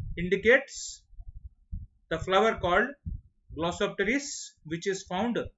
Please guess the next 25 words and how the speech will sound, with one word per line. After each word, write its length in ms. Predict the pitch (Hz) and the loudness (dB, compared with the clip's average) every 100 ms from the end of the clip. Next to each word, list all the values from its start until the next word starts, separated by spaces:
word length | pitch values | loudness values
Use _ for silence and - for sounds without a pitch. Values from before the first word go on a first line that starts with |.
| _ _ _ _ _ _ _ _ _ - - _ _ _ 151 | _ _ _ _ _ _ _ _ _ -12 -12 _ _ _ -6
across 400 | 156 190 202 175 | -2 0 2 2
all 280 | 156 185 | 2 2
the 120 | 175 165 | 0 -2
continents 520 | 135 127 127 120 120 | -4 -4 -6 -8 -8
almost. 600 | 110 107 104 - - - - - - - _ - - - - - _ _ _ _ _ _ - - 127 | -8 -6 -8 -10 -14 -14 -16 -14 -16 -16 _ -20 -20 -8 -6 -6 _ _ _ _ _ _ -20 -8 -2
Are 120 | 156 | 0
you 80 | 165 | 2
getting 260 | 165 202 | 2 2
this 160 | 202 190 | 0 2
aspect? 460 | 175 - 254 262 - - - - - | 2 6 6 4 -8 -12 -12 -8 -6
So 200 | - 165 | 0 4
what 200 | 165 190 | 4 4
is 120 | 208 | 2
simply 300 | 202 185 214 | -2 -2 0
one? 300 | 202 254 - - - - | 2 2 0 -4 -4 4
Fossil 340 | 202 202 240 | 6 6 6
evidences 480 | 208 202 208 208 202 | 4 4 2 0 2
of 240 | 208 262 - - - - - - | 2 2 -4 -10 -8 -8 -10 2
plants 320 | 160 190 - | 4 4 2
and 100 | 190 | 0
animals 760 | 165 175 156 127 - - - - _ - - - - _ | 0 0 -2 -4 -10 -14 -16 -20 _ -12 -10 -10 -14 _
which 200 | - 165 | -10 2
are 120 | 190 170 | 4 6
adapted 400 | 165 175 196 190 | 4 2 0 0
in 280 | 226 269 | 0 -4